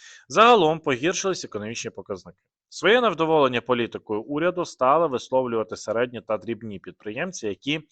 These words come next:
найбільше потребували і підтримували помаранчеву революцію. Неодноразово спалахували конфлікти всередині урядової команди,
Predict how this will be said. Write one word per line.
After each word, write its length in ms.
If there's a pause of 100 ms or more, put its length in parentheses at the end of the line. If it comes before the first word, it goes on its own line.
(340)
найбільше 540
потребували 880 (680)
і 100
підтримували 640
помаранчеву 680
революцію. 540 (560)
Неодноразово 1000
спалахували 600
конфлікти 560
всередині 600
урядової 480
команди, 420